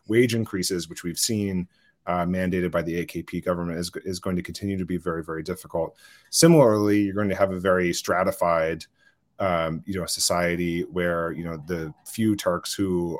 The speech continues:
are, you know, able to afford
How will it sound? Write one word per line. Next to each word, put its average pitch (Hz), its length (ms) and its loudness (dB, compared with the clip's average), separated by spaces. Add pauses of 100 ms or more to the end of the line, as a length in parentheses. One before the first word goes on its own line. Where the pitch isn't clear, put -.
(140)
are, 95 520 4
you 92 100 -6
know, 85 240 -4 (360)
able 95 380 0
to 85 220 -4
afford 85 600 -2